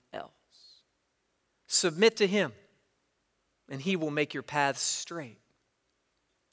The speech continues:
I don't know, your path might not start out straight. Mine sure didn't. But he says God will make a way. And because of him, it will be straight. Tuesday night, I was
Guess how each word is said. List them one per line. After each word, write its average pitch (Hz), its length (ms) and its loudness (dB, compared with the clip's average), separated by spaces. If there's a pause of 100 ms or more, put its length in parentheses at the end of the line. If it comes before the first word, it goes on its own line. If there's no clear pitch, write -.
I 175 140 10
don't 190 100 6
know, 139 120 -2
your 156 140 -4
path 220 260 4
might 214 140 2
not 196 160 4
start 202 320 6
out 180 160 6
straight. 131 360 -4
Mine 180 220 2
sure 139 220 -4
didn't. 107 180 -14 (1120)
But 185 80 2
he 170 60 2
says 190 220 4
God 175 200 6
will 160 80 -4
make 156 140 -4
a 147 60 -6
way. 190 240 -2 (1080)
And 180 100 2
because 226 360 6
of 131 120 -8
him, 147 300 -2 (680)
it 196 140 4
will 185 100 4
be 220 200 2
straight. 113 500 -4 (2500)
Tuesday 170 220 -2
night, 175 180 8
I 143 60 6
was 139 340 -6